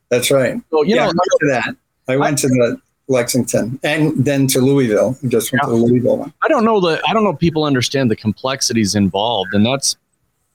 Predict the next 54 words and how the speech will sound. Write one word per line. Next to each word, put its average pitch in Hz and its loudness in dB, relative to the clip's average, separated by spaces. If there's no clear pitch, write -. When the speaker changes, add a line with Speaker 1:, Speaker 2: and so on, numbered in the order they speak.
Speaker 2:
when 151 0
Jody 185 2
and 170 2
I 147 -2
got 143 -2
involved 131 0
a 123 0
little 135 0
bit 120 0
with, 117 0
uh, 110 2
the 104 0
Southern 127 -2
Detailers 131 0
Conference. 113 -4
The, 127 0
you 147 2
know, 131 0
just 170 -2
the 135 -2
complexities 131 0
of, 107 0
you 139 2
know, 123 0
having 143 0
a 123 0
vendor 127 0
tell 135 0
you 123 2
you've 117 2
gotta 123 0
book 127 -4
this 117 0
out 135 -2
a 113 2
year 127 0
in 113 2
advance 104 -4
and 151 -4
put 151 0
half 139 -4
the 117 0
money 127 0
down. 78 -4
Speaker 1:
Yeah. 127 0
Speaker 2:
Uh, 123 -4
people 202 2
don't 175 0
realize 147 0
the 117 2
amount 143 2
of 131 0
money 139 2
that 110 -2